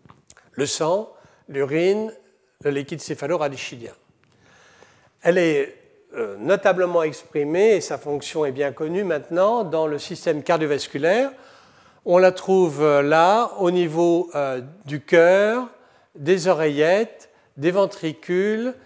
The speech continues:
On la trouve dans les cardiomyocytes, euh, et, euh,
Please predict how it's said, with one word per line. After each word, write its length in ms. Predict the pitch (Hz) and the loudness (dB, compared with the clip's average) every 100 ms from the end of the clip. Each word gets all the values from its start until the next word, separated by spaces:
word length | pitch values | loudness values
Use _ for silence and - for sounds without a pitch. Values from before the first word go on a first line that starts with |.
| _ _ - | _ _ -6
On 140 | 160 | -2
la 140 | 165 165 | 0 -2
trouve 600 | - 190 185 147 151 143 | -4 -2 0 0 -2 0
dans 140 | 147 | -2
les 240 | 139 135 127 | -2 -4 0
cardiomyocytes, 1160 | 196 170 170 156 147 139 - 208 254 - - _ _ _ _ _ - | 0 2 2 2 0 -2 -4 -4 -4 -10 -20 _ _ _ _ _ -8
euh, 440 | 165 160 151 151 - | -2 0 0 -4 -4
et, 520 | 170 185 214 247 - - | 2 4 4 0 -8 -8
euh, 760 | 165 165 156 156 143 139 131 | -2 0 0 -2 -2 -4 -6